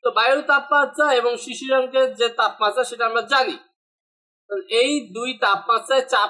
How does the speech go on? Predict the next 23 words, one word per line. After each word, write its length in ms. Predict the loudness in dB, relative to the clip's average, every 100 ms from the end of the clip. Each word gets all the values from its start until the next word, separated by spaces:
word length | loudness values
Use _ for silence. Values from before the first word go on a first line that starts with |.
| -2
কত, 140 | -4 -4
সেটা 240 | -8 -2
আমাদের 380 | -2 0 0 0
জানা 320 | 2 2 4
লাগবে। 420 | 4 2 -2 -12 -12
সেগুলোই 480 | -4 -4 2 4
হলো 200 | 4 2
ছোট 280 | 0 0 0
হাতের 280 | 0 0 0 0
এফ 180 | 0
আর 160 | 2 2
বড় 260 | 2 2 2
হাতের 240 | 0 -2 -2
এফ। 220 | -6 -8 _ _ _ _ _ _ _ _ -4
তো 60 | 0
আমাদের 460 | 2 2 4 4 2 0 -4
এখানে 320 | 0 0 -2
দিয়ে 320 | -2 2 2
দিছে, 580 | 2 -4 0 2 2 2
কি 240 | -2 -10
দিয়ে 240 | -2 0 2
দিছে 240 | 0 0
দেখি 380 | 0 0 -2